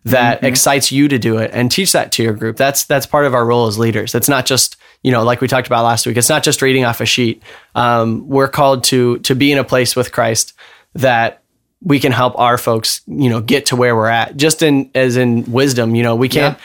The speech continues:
Speaker 1: I can't teach you beyond where I'm at, right?
Speaker 2: Mm-hmm.
Speaker 1: So in the same way with serving, I have to believe it in my heart before I can get people excited about it.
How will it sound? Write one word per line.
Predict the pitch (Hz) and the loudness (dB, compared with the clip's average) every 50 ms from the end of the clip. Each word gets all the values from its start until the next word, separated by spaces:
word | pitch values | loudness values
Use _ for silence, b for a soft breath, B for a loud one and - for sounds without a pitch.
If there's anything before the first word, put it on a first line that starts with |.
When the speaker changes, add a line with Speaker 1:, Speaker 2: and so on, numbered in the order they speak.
| B B | B B
Speaker 1:
I | 123 131 | -2 -2
can't | 131 - 160 143 131 - | -2 0 -2 -2 -2 -2
teach | - 151 143 127 - | -2 -2 0 0 0
you | 143 143 | 0 0
beyond | 131 117 123 123 123 127 127 123 | 0 0 0 2 2 2 0 0
where | 113 113 113 | 0 0 2
I'm | 120 135 139 123 123 | 2 2 2 0 0
at, | 123 120 - - 139 | -2 -4 -6 -4 -2
right? | 123 117 120 123 135 | -2 0 0 0 0
Speaker 2:
Mm-hmm. | 135 127 131 135 135 131 135 | -2 -2 -2 -2 -4 -4 -2
Speaker 1:
So | 135 - 147 131 127 127 | -2 0 2 2 2 2
in | 110 131 131 | 2 2 2
the | 127 123 | 2 2
same | - - 147 147 143 | 2 2 2 2 2
way | 139 135 131 | 2 2 2
with | 127 113 | 0 0
serving, | - - 131 135 139 123 120 113 117 113 117 | 0 0 0 2 2 0 0 -2 -2 -4 -4
I | - 120 120 139 139 | -4 -2 0 0 2
have | 135 127 131 127 - | 2 0 -2 -2 -2
to | - 123 | -4 -4
believe | 107 120 117 120 120 113 117 | -2 -2 -2 0 0 0 0
it | 117 | 0
in | 117 | 0
my | 110 110 | 0 0
heart | 110 117 113 113 113 113 - - | 0 0 0 0 0 -2 -4 -6
before | - 123 117 - - 127 117 | -4 -4 -2 0 0 0 2
I | 113 117 | 0 0
can | - - 123 | -2 -4 -4
get | 113 113 - | -4 -4 -4
people | - 123 117 - 160 | -4 -6 -4 -4 -6
excited | 156 - - 117 110 101 104 107 | -6 -4 -4 -4 -4 -4 -6 -6
about | 104 90 - - | -8 -8 -8 -10
it. | - - | -12 -14